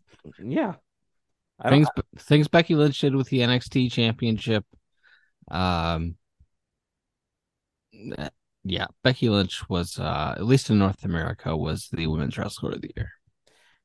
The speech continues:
Speaker 1: Yeah, I, I, I, I thought about that too. I thought about the cage match with, with Trish was really strong. Um, you had, as you mentioned, the N X T reign. It felt like she did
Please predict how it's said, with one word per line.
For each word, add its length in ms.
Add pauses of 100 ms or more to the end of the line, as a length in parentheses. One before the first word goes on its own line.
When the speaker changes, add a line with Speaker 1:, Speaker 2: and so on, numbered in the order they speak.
(160)
Speaker 1:
Yeah, 200
I, 320
I, 180
I, 200 (140)
I 140
thought 220
about 220
that 200
too. 260
I 120
thought 180
about 280 (280)
the 100
cage 360
match 260
with, 180 (160)
with 240 (160)
Trish 300
was 140
really 160
strong. 640 (680)
Um, 840 (400)
you 140
had, 520
as 160
you 60
mentioned, 320
the 80
N 80
X 180
T 540 (200)
reign. 320
It 140
felt 340
like 460 (720)
she 480
did 480